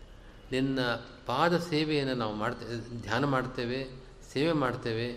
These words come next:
"ಅರ್ಚಾಮ ರಾಮ, ಜಯ ರಾಮ, ನಮಾಮ ರಾಮ, ದಾಸಾವಯಂ ಸಹಚರಾಹ ತವ ರಾಮ ಕ್ಲುಪ್ತಾಹ." ನಿನ್ನ ಪೂಜೆಯನ್ನೇ ಮಾಡುವ ಆಸೆ ನಮಗೆ,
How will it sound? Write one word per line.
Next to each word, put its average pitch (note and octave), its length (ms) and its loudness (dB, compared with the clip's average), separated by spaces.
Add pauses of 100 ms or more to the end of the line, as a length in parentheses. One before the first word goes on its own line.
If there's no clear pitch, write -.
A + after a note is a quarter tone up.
(580)
"ಅರ್ಚಾಮ D3 600 4
ರಾಮ, D3+ 300 6 (680)
ಜಯ C3+ 240 6
ರಾಮ, D3+ 320 6 (480)
ನಮಾಮ D3+ 460 6
ರಾಮ, D3 320 6 (540)
ದಾಸಾವಯಂ D3 920 4 (260)
ಸಹಚರಾಹ B2+ 720 2 (420)
ತವ B2 220 0
ರಾಮ A2+ 240 -2
ಕ್ಲುಪ್ತಾಹ." G2 600 -8 (1000)
ನಿನ್ನ A#2 300 0 (600)
ಪೂಜೆಯನ್ನೇ C#3+ 1040 2
ಮಾಡುವ A#2+ 480 0 (440)
ಆಸೆ A2+ 240 -4
ನಮಗೆ, A2 400 -2